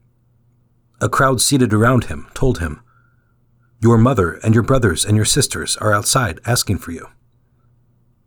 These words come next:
But he said to them in reply, "Who are my mother and my brothers?" And looking around at those seated in the circle, he said, "Here are my mother and my brothers. For whoever does the will of God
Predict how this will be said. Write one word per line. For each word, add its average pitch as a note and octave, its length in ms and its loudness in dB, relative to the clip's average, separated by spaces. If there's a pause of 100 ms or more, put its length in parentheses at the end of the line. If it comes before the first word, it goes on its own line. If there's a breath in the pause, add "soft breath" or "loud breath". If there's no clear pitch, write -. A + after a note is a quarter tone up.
(100)
But G2+ 120 0
he A#2 100 2
said B2 240 0
to - 80 -8
them F2+ 180 0
in E2+ 80 -6
reply, E2+ 460 -4 (1400)
"Who D3+ 280 2
are G#2 140 0
my G#2 100 4
mother G2+ 360 0
and G2 200 -2
my G#2+ 80 0
brothers?" G#2+ 480 -4 (1400)
And A#2 180 2
looking B2 240 2
around A#2 300 2
at - 100 -8
those G2+ 240 0
seated G2+ 300 -2
in F#2+ 80 0
the F#2 80 -4
circle, - 500 -4
he - 140 -4
said, - 280 -4 (1200 soft breath)
"Here C#3 400 2
are G#2+ 100 2
my G#2+ 160 4
mother A2 400 0 (140)
and G#2 120 0
my G#2 100 2
brothers. G#2 440 -4 (1500)
For - 260 -2
whoever C#3 380 2
does C3 200 0
the B2+ 80 0
will B2 200 2
of G#2+ 120 -4
God - 380 -6